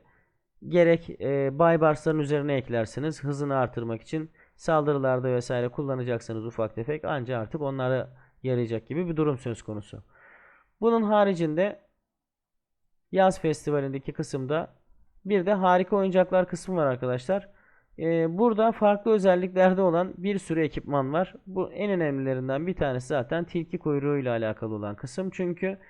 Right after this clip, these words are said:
sizin ilk almış olduğunuz o tilki, e, ruhani canavarını bu kuyruk sayesinde geliştirebiliyorsunuz. Onun için burada ne kadar çok varsa toplamanızı tavsiye ederim. Artı harici olarak da, e, işte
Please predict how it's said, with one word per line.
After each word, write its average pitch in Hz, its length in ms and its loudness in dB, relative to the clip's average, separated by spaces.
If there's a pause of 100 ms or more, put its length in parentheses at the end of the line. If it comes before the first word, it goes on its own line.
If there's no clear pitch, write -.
(160)
sizin 196 360 -2
ilk 196 260 -4
almış 170 360 0
olduğunuz 143 380 0
o 143 100 0
tilki, 156 500 -2 (380)
e, 131 120 -2 (640)
ruhani 139 520 0
canavarını 151 640 -2 (200)
bu 196 160 0
kuyruk 196 320 2
sayesinde 160 580 0
geliştirebiliyorsunuz. 127 1080 -6 (140)
Onun 185 220 -2
için 180 260 -4
burada 165 220 0
ne 185 120 0
kadar 143 300 0
çok 143 200 -6
varsa 160 440 -2 (300)
toplamanızı 151 600 0
tavsiye 151 400 -2
ederim. 139 340 -4 (400)
Artı 180 440 0
harici 170 540 0
olarak 135 440 0
da, 180 220 -2 (420)
e, 127 300 -4
işte 156 440 0